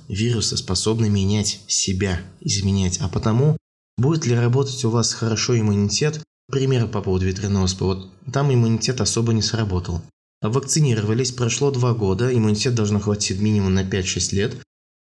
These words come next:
В итоге заболел ребенок ветряной оспой. Да, была облегченная форма, это, можно сказать, плюс, конечно, для ветряной оспы, но раз была облегченная форма, лучше тогда уж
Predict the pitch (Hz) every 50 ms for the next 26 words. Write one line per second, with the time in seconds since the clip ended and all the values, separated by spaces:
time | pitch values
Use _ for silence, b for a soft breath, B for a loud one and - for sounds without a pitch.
0 | _ _ - 113 120 135 156 180 160 175 143 117 113 104 107 101 104 120 135 123
1 | 117 98 98 107 117 117 120 104 98 92 104 98 95 107 113 - - 95 92 -
2 | - 90 92 92 B B B B 117 120 143 165 196 190 143 143 139 147 135 123
3 | 117 110 104 - - 139 135 131 120 101 - - 110 139 147 143 131 107 95 92
4 | 90 98 98 - 98 104 117 120 123 123 104 92 90 95 - 107 123 113 - -
5 | - 135 127 120 113 117 113 104 107 107 104 101 - 110 104 107 107 104 98 95
6 | 95 92 92 95 104 110 117 107 107 110 110 110 110 107 107 113 107 110 - 113
7 | 110 107 107 - 151 151 135 110 101 104 113 113 - - - 117 107 104 110 107
8 | 107 104 -